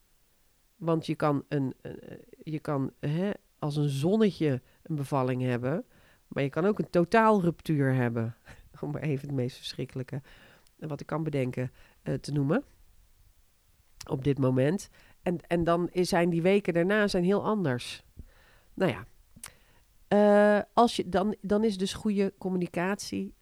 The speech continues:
van essentieel belang. En er moet dus een juridisch kader zijn waarin mensen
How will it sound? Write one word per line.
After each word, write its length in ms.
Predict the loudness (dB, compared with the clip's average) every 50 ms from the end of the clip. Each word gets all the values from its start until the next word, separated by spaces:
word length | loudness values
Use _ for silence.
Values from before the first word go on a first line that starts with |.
| _ _ _ _
van 260 | -12 -8 -6 -6 -6 -4
essentieel 580 | -4 -4 -4 -4 -4 -6 -4 -4 -2 -2 -2 -2
belang. 420 | -4 -4 -4 -4 -4 -6 -8 -10 -14 _ _ _ _ _ _ _ _ _ _ _ _ _ _ _ _ _ _ _ _
En 140 | -2 0 2
er 80 | 2
moet 140 | 2 2 0
dus 200 | 0 -2 -2 -2
een 140 | -2 -2 0
juridisch 520 | 0 -2 -2 -2 -4 -4 -6 -8 -8 -6
kader 420 | -2 -2 0 0 0 -2 -2 -4 -2
zijn 480 | -2 -2 -2 -2 -2 -4 -6 -8 -10 -12 _ _ _ _ _ _ _ _
waarin 580 | -4 -4 -4 -2 0 0 0 0 0 -2 0
mensen 580 | 0 0 0 0 -2 -4 -6 -8 -8 -10 -10